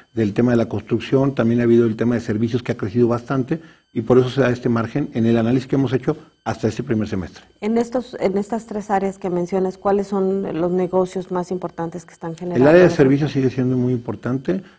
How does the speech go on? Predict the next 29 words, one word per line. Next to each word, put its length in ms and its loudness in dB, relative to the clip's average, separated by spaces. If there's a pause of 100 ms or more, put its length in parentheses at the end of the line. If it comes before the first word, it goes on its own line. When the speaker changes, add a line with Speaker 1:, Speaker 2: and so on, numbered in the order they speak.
(140)
Speaker 1:
el 140 -6
tema 220 0
de 60 2
la 100 2
industria 400 0
que 120 -10
se 120 -6
ha 40 0
venido 280 0
potencializando, 720 -4
manteniendo 540 0
y 60 0
creciendo, 440 0 (320)
y 80 -2
el 80 2
tema 200 2
de 60 4
la 100 2
construcción 420 0
en 40 0
la 60 -2
zona 140 -2
metropolitana, 600 -4
tú 200 -6
has 60 0
visto 240 -4
que 80 -6
ha 40 -2
sido 400 -2